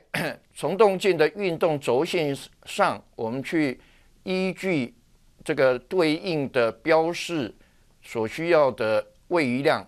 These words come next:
我们把它标示出来，也就是我们取十二点，所以对应的十二个，呃，位移量，我们分别用一prime、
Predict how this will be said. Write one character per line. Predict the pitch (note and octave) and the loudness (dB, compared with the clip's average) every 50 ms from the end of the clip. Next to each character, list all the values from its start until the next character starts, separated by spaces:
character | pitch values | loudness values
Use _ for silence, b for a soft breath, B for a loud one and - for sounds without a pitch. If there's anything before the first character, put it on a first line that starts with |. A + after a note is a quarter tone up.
| _ _ | _ _
我 | - A2 | -10 -10
们 | A2 A2+ | -6 -2
把 | G#2+ G#2 | 0 0
它 | B2 | 0
标 | B2+ - D#3 C#3+ | 2 2 2 2
示 | D3 - - D3 A2+ | 2 0 -4 -6 -6
出 | - D3 C#3 | -4 -2 0
来， | B2+ G2+ F#2 G2 G2+ - b b b b b b b b | 0 0 0 -2 -4 -8 b b b b b b b b
也 | - C3 A#2+ | -4 -4 -4
就 | - - E3 D3+ | -2 -2 -2 0
是 | E3 | 0
我 | D3 | 0
们 | C#3 D3+ | 0 0
取 | - - C3+ A2+ | -2 -4 -4 -4
十 | G#2 - D3 D3+ | -2 2 2 4
二 | E3 D#3+ | 4 4
点， | B2+ A2 A#2 G#2+ G2 G2 | 2 0 -4 -6 -6 -6
所 | G2 C#3+ C#3 | -4 -4 -4
以 | C3 | -4
对 | - - - F#3 E3+ D#3 D3+ D#3+ | -2 0 2 2 2 2 2 0
应 | F#3 F#3+ D#3+ D3+ C3+ B2+ - | -2 -4 -4 -2 -4 -2 0
的 | - B2 A#2 G#2+ - b b b b b b | 2 2 2 0 -2 b b b b b b
十 | b - - - - C3 C#3+ | b -16 -14 -8 -2 2 4
二 | E3 F3 D#3+ C#3+ | 6 6 4 4
个， | - - B2+ A#2+ A#2 - - _ _ _ - | 2 2 4 4 4 2 -2 _ _ _ -6
呃， | - B2+ A#2 A2 G#2+ G#2+ G#2 G#2+ - - - | -4 -2 0 0 2 0 0 -2 -4 -4 0
位 | F3 E3 D3+ | 0 0 2
移 | B2+ B2 C#3 | 0 0 0
量， | C#3+ E3+ D3 B2 F#2 - _ _ _ _ _ - | 2 2 2 2 0 -8 _ _ _ _ _ -10
我 | - B2 | -8 -8
们 | A#2+ C#3 E3 - - | -8 -8 -12 -12 -6
分 | - E3 E3+ F3 | -4 -2 -2 0
别 | D#3+ D3+ C3+ C#3+ | 0 0 0 2
用 | D#3+ D#3+ D3 C3 B2+ - _ | 2 0 0 0 -4 -8 _
一 | - F3 E3+ E3+ E3 | -10 -8 -6 -6 -8
prime、 | E3 - - D#3 D#3 D#3+ D3 C3+ G#2+ | -10 -8 -4 -2 0 2 0 0 -2